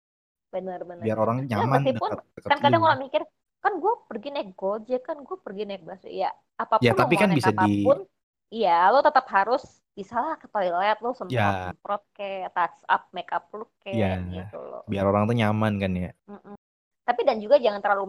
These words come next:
Speaker 1: menor ya.
Speaker 2: Iya.
Speaker 1: Kadang sih orang malah
Speaker 2: <laughs>
Speaker 1: ilfil gitu.
Speaker 2: Iya, iya, iya. Jangan terlalu over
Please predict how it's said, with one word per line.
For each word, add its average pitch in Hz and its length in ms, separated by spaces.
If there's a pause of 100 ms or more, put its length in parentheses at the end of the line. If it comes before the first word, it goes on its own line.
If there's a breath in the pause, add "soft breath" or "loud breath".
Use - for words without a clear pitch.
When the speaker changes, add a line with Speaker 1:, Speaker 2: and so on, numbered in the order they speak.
(120)
Speaker 1:
menor 262 320
ya. 185 400 (260)
Speaker 2:
Iya. 113 220 (100)
Speaker 1:
Kadang 143 240
sih - 80
orang - 160
malah 220 240
Speaker 2:
<laughs> 220 80
Speaker 1:
ilfil 233 580 (140)
gitu. 202 320
Speaker 2:
Iya, - 80
iya, 113 160
iya. 104 240
Jangan 131 160
terlalu 147 240
over 180 160